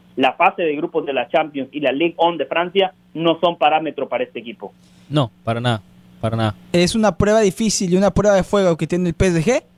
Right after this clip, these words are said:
Speaker 3: y Mbappé, que ahora tiene mucho más poder en la gestión del equipo.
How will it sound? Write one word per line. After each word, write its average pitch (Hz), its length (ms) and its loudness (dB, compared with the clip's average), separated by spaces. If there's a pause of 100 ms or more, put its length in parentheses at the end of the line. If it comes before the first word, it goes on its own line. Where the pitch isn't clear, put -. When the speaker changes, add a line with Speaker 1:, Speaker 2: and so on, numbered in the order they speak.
Speaker 3:
y 180 200 2
Mbappé, 170 460 2
que - 100 -4
ahora 196 160 4
tiene 196 220 -2
mucho 175 300 0
más 180 200 2
poder 185 440 2 (260)
en 170 340 2
la 156 140 2
gestión 180 400 0
del 180 140 0
equipo. 156 440 -2